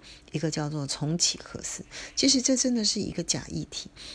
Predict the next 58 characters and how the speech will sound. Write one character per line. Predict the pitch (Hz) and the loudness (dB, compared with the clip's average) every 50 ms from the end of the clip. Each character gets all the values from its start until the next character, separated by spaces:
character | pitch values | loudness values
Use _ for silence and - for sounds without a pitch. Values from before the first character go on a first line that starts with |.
| - - - - | -16 -10 -2 0
其 | - 247 | 4 4
实 | 247 247 226 | 6 4 4
真 | - 247 247 254 | 6 6 4 4
正 | 240 254 226 214 | 4 2 2 2
要 | 214 202 190 | 4 2 2
面 | 185 190 190 175 170 | 2 2 2 0 0
对 | 175 170 160 | -2 -2 -2
的 | 151 147 | 0 0
是 | 147 - - 160 151 - | 0 0 0 -2 -4 -2
缺 | - - - - 196 185 185 | 0 0 2 4 4 2 2
电 | 180 - 175 156 | 2 0 -2 -2
的 | 147 139 | -2 -2
未 | 139 151 151 139 | -2 -2 -2 -2
来 | - - - 151 - - - - - - - - | -2 -4 -6 -6 -8 -8 -12 -16 -16 -8 -2 0
到 | 185 170 | 0 0
底 | - 135 | 0 -2
要 | 143 143 143 | -2 -2 -2
怎 | - - - | -2 -4 -6
么 | - - - | -6 -8 -8
因 | - 151 156 151 156 | -6 -4 -4 -4 -4
应， | 151 147 185 - - - - - - - - - - | -4 -6 -6 -10 -16 -16 -12 -10 -10 -10 -10 -6 -2
要 | - 233 | 0 0
重 | - - 220 220 | 2 2 2 4
启 | 240 - - - | 2 4 2 0
核 | - - - 170 | 0 0 0 0
电 | 165 - 214 196 180 | 0 2 0 0 0
吗？ | 175 170 165 170 175 - - - - - - - | -2 -4 -4 -6 -8 -10 -18 -20 -20 -20 -18 -12
还 | - 151 | -6 -2
是 | 151 151 - 170 156 147 - - - | 0 2 2 2 0 -2 -4 -6 -6
要 | - 175 165 156 147 - - - - - | -4 -2 -2 -2 -2 -6 -10 -14 -12 -6
拿 | 156 151 143 139 | -4 -4 -4 -4
一 | - | -4
些 | 151 - 156 156 | -4 -4 -4 -4
其 | - - - - | -2 -2 -4 -4
他 | - 147 147 | -4 -4 -4
的 | - 135 131 | -4 -6 -6
来 | 131 - - | -8 -8 -10
源， | - - - - - - - - - - | -12 -12 -12 -14 -18 -20 -20 -20 -10 -4
或 | - 180 | 0 2
者 | 180 | 2
是 | 170 - - 175 | 2 2 2 0
你 | 165 | 0
要 | 160 151 147 | 0 -2 -2
冲 | - - - 214 202 202 208 | -2 0 2 2 4 4 4
绿 | 202 180 160 | 2 0 0
能， | 147 143 - - - - - - - - - | -2 -4 -6 -6 -8 -12 -16 -18 -18 -12 -6
或 | - 175 | -2 0
者 | 170 | 2
是 | 151 - - 156 | 2 0 0 0
你 | 147 147 | -2 0
要 | 156 160 | 0 -2
增 | 160 - - 202 202 | -2 0 0 2 2
加 | 196 196 185 | 2 0 -2
电 | 190 - 180 175 | -2 -2 -2 -2
燃 | 160 147 143 139 | -2 -2 -2 -2
气 | - - - 175 151 - - | 0 0 0 0 -2 -4 -4
等 | - 131 156 160 | -4 -4 -4 -4
等。 | - - | -6 -8